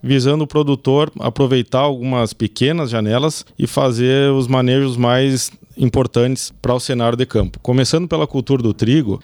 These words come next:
é importante a gente ressaltar que, diante das condições climáticas que vêm favorecendo o desenvolvimento da cultura,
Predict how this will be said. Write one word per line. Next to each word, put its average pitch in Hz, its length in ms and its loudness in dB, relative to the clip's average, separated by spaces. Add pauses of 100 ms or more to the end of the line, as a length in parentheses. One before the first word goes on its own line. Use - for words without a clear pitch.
é - 60 -4
importante 131 500 0
a 139 60 2
gente 131 180 -2
ressaltar 123 640 0
que, 113 840 0
diante 135 420 0
das 127 320 0
condições 127 480 -2
climáticas 120 640 0
que - 140 -4
vêm 113 160 0
favorecendo 127 840 0
o - 20 -6
desenvolvimento 107 680 0
da 101 100 0
cultura, 123 560 0